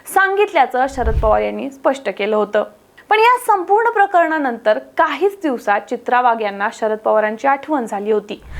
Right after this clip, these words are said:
"आज मला पवार साहेबांची आठवण येतेय. पाच जुलैला गुन्हा दाखल झाला, मला चांगलं आठवतंय, आणि सात जुलै त्या दिवशी ईद होती. दोन हजार सतराला मी साहेबांकडे गेले होते, सिल्वर ओकला बोलवलं होतं त्यांनी.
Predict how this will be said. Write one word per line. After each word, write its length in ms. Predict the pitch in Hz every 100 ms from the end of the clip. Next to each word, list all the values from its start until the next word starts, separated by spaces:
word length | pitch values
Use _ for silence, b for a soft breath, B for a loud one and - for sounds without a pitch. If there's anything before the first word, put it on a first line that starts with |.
| B -
"आज 240 | 247 254
मला 260 | 247 240 247
पवार 340 | 233 220 226
साहेबांची 540 | 240 220 220 220 220
आठवण 460 | 254 208 - 285 381
येतेय. 440 | 359 285 269 277 311 B B
पाच 260 | 330 330 359
जुलैला 480 | 285 302 277 285 285
गुन्हा 320 | 247 262 277
दाखल 440 | 208 196 - 311
झाला, 360 | 330 311 285 294
मला 240 | 294 320
चांगलं 360 | 370 370 381 453
आठवतंय, 540 | 440 - 247 220 196 -
आणि 180 | 220 277
सात 300 | 285 311 320 254
जुलै 380 | 269 269 285 339 B B
त्या 180 | 311 320
दिवशी 460 | 285 262 247 269 277
ईद 220 | 277 262
होती. 340 | 226 190 180 - -
दोन 180 | 247 285
हजार 180 | 359
सतराला 600 | 370 359 330 359 370 330 320
मी 120 | 339
साहेबांकडे 580 | 330 233 240 254 269 247
गेले 280 | 226 220
होते, 400 | 269 254 247 262 B B B
सिल्वर 420 | 370 359 381 381
ओकला 480 | - 320 330 240 202
बोलवलं 460 | 220 220 269 269
होतं 200 | 233 202
त्यांनी. 340 | 196 202 196